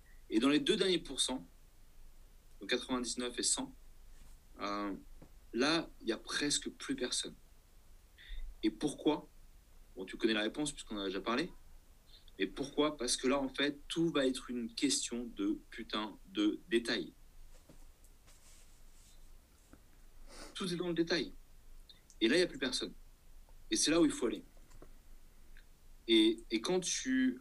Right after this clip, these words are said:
euh, arrives à te dire, « Ok, je vais avoir le bon état d'esprit », hein, mindset à la con, là, pardon, j'ai pas envie d'utiliser ce mot-là parce que j'aime pas trop.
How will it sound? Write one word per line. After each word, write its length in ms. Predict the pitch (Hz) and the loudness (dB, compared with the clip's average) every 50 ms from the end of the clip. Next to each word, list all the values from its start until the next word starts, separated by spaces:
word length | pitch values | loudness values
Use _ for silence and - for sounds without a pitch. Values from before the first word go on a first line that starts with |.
| - - | -6 -8
euh, 300 | 107 104 104 101 101 104 - | -4 -2 -2 -2 -2 -2 -2
arrives 680 | - 131 135 135 - 190 208 202 185 139 113 101 90 82 - - - - - - - - - - - | 0 0 2 4 4 4 6 6 4 4 4 0 -2 -4 -8 -14 -20 -20 -20 -20 -20 -20 -20 -14 -12
à 100 | 123 113 | -10 -2
te 120 | - 135 | 0 2
dire, « 380 | 131 127 - - 147 156 156 135 | 2 2 2 2 4 4 4 4
Ok, 220 | 127 127 127 - 143 135 123 - - - - - | 2 0 0 4 4 4 4 4 0 -4 -8 -6
je 180 | - - - - 95 - | -6 -6 -6 -6 0 2
vais 120 | 123 135 | 4 4
avoir 440 | 139 127 127 123 127 147 147 143 135 | 4 2 0 2 2 2 4 4 2
le 100 | 120 110 | 2 0
bon 520 | 113 113 - 135 156 175 175 165 139 110 | -2 -6 -4 0 2 2 2 2 2 0
état 180 | 120 120 - 127 | 0 -2 0 0
d'esprit », 460 | 120 120 - - - - 131 120 113 - - - - - - - - | 0 0 -2 -4 -6 -8 -8 -8 -8 -10 -14 -20 -20 -20 -16 -12 -10
hein, 160 | 101 104 98 | -10 -8 -6
mindset 460 | 98 101 104 104 104 - - - - | -4 -4 -4 -2 -2 -2 -2 -2 -2
à 20 | 110 | -2
la 100 | 95 95 | -4 -4
con, 300 | - - - 123 123 123 | -6 -6 -4 -2 -2 0
là, 200 | - 117 117 113 | -2 -2 -4 -4
pardon, 300 | - 104 104 107 113 117 | -4 -4 -4 -4 -4 -4
j'ai 120 | 113 107 | -6 -6
pas 100 | - 107 | -6 -4
envie 100 | 110 113 | -4 -6
d'utiliser 260 | 104 - - 107 101 | -6 -6 -6 -6 -4
ce 120 | - - - | -4 -2 0
mot-là 160 | 110 117 117 | 2 2 2
parce 120 | 117 - | 0 -2
que 60 | - 92 | -6 -6
j'aime 120 | 95 92 | -6 -6
pas 80 | 113 113 | -6 -8
trop. 240 | - - 131 139 | -6 -4 -6 -6